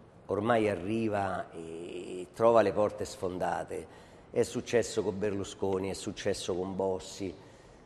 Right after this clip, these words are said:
Non voglio entrare nel merito di Grillo, che è una cosa più complicata, perché c'è lui, però ci sono anche i grillini che sono brava gente in cenere, ma certo lui pure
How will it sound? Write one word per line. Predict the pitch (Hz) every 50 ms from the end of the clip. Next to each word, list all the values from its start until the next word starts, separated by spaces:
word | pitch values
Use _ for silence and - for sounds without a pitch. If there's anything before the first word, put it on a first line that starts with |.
| - -
Non | - 135 147 165 165 160
voglio | 156 175 170 160
entrare | 156 147 151 160 156 151 147
nel | 139
merito | 147 151 151 139 135 143 135
di | 135 127
Grillo, | 131 139 143 139 135 131 123
che | 120
è | 120
una | 120 123 120
cosa | 120 120 - 123 120
più | - - 120
complicata, | - - 123 117 110 120 117 110 92 110 110 113 110 107 - 110
perché | 101 98 104 - - 110
c'è | 104 - - 107
lui, | 101 104 110 113 113 107
però | 90 107 107 104
ci | - - 95
sono | - 101 104
anche | 101 - -
i | 101
grillini | 85 101 101 101 95 98 107 101 101 98
che | 98 92
sono | - - 101 98 98
brava | 92 87 95 101 98 101 92
gente | 80 - 165 156 156 143 -
in | 98 95 92
cenere, | - - 101 98 98 95 92 90 90 90
ma | 87 85 -
certo | - - - 101 92 - - 95
lui | 92 95 95
pure | 87 78 95 98 92 90 85 - - -